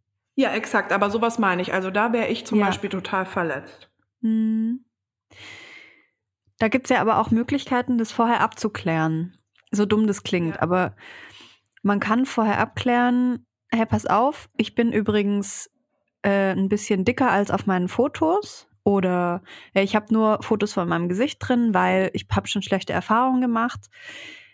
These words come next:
Speaker 2: Da sind wir auch wieder bei dem Ding, Klarheit durch Klarheit. Wir kriegen nur ein klares Statement von jemandem, wenn wir auch klar sind. Also wenn ich sage,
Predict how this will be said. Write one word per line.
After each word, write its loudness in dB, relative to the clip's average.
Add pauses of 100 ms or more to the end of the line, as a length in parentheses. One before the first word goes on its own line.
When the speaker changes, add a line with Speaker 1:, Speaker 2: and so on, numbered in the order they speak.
(320)
Speaker 2:
Da 2
sind 4
wir 2
auch 0
wieder 4
bei 2
dem 2
Ding, 2
Klarheit 2
durch -4
Klarheit. -4
Wir 0
kriegen 2
nur 2 (420)
ein 0
klares -2 (880)
Statement 0
von 2
jemandem, 0
wenn 2
wir 2
auch -4
klar 2
sind. -6 (480)
Also 2
wenn 2
ich 0
sage, 0